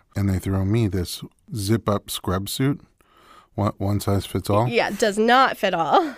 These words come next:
Speaker 1: So our tiny little doula zips it up and runs inside, and I'm unfolding it, and I stick my leg into where the leg is supposed to go. And you know how sometimes the stockings get a run?
Speaker 2: Yeah.
Speaker 1: That's not what happened. This whole thing
Speaker 2: <laughs>
Speaker 1: shredded into
Speaker 2: Oh,
Speaker 1: confetti.
Speaker 2: no.
Speaker 1: I was like, "Oh my God, it's not gonna work."
Speaker 2: Yeah.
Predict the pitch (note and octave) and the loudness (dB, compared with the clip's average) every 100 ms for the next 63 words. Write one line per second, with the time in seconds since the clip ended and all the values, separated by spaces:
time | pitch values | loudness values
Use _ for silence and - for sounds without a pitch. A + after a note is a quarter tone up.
0 | E4 D4 B2 A#2 A2+ - C3+ A#2+ A#2 G#2+ | 2 6 6 6 4 2 2 4 2 2
1 | C3 A#2+ G2+ G#2+ - G#2+ G#2+ - G#2 G#2 | 2 2 2 -2 -2 0 0 0 0 0
2 | G2 G2 F2+ A2+ G2+ G2+ A2+ A#2+ A2 - | 0 -2 -2 -2 0 0 0 0 -2 -2
3 | G#2 G#2+ G#2 G#2 G#2+ - G2 F#2+ F#2 - | -2 0 0 0 -2 -2 -4 -2 -4 -4
4 | A#2 - G#2 F#2+ G2+ A2+ G2+ F#2 - G2 | -6 -2 -2 0 0 0 -2 -4 -4 -4
5 | F#2 F2+ F2+ A#2 A2 F2 F#2+ F#2 F#2 F2 | -4 -4 -2 0 -2 -4 -6 -6 -6 -4
6 | F2+ F2 F#2 - - - - - G#2+ A2+ | -2 -4 -6 -12 -20 -20 -20 -6 0 2
7 | B2 B2+ - A2+ G#2+ A2+ G#2 G#2+ - F#2+ | 4 2 0 -2 0 -2 0 -6 -4 -6
8 | - A#2 G#2 B2 B2 B2+ B2+ C#3 D4+ D4+ | -2 -2 -2 -2 -2 0 0 2 0 -2
9 | D#4 E4 B2+ - D#3 C3 A2 A2 G2+ G#2 | -2 0 0 0 0 0 0 -2 0 0
10 | - B2+ B2+ C3+ A#2 - G#2+ G2+ G2+ G2 | 4 2 4 2 0 -2 0 2 2 0
11 | G2 F#2 - D4+ D#4+ - F4+ - C#4+ - | 0 0 4 6 6 6 4 4 0 2
12 | D4+ C4+ C#4 - - - A2 A#2 - A#2 | 0 0 -2 -4 0 0 0 -4 -4 0
13 | A#2 B2 C3+ A#2+ - G#2+ B2 C3 A#2 A2+ | 2 4 4 2 2 0 2 4 6 6
14 | D#3+ E3+ D4+ D4+ D4+ D#4 | 6 4 2 0 0 -2